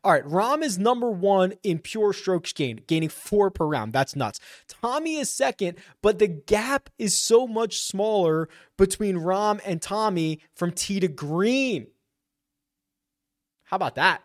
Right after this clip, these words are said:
Are you impressed? Are you impressed at all? Tommy's seventy-three hundred dollars. He's th-, thirty-four hundred dollars cheaper than Jon Rahm is.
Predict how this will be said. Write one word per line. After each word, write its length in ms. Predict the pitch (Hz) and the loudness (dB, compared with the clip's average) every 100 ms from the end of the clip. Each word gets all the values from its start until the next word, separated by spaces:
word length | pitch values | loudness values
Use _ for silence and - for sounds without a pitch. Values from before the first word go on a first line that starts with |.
| _ | _
Are 100 | 139 | -2
you 120 | 165 | 0
impressed? 420 | 190 190 254 - - | 0 0 -2 -4 -4
Are 60 | 190 | -2
you 60 | |
impressed 300 | 254 254 254 | 0 -2 -2
at 80 | 330 | 0
all? 100 | 330 | -2
Tommy's 340 | - 330 359 - | 0 -2 0 2
seventy-three 400 | 294 294 285 277 | 2 2 -2 -4
hundred 180 | 254 | -2
dollars. 220 | 277 254 - - | 0 0 -2 -6
He's 200 | 247 233 - _ | -4 -4 -8 _
th-, 260 | 220 220 226 _ | -16 -16 -20 _
thirty-four 580 | 285 302 269 277 269 254 | 0 0 -6 -2 0 0
hundred 300 | 254 247 240 | -2 -4 0
dollars 320 | 226 233 208 | 2 2 0
cheaper 460 | - 240 190 143 - _ _ | -2 -2 2 0 0 _ _
than 160 | 190 196 | 2 6
Jon 300 | 202 208 190 | 6 6 6
Rahm 340 | 185 185 147 104 | 4 4 2 -2
is. 160 | - | -8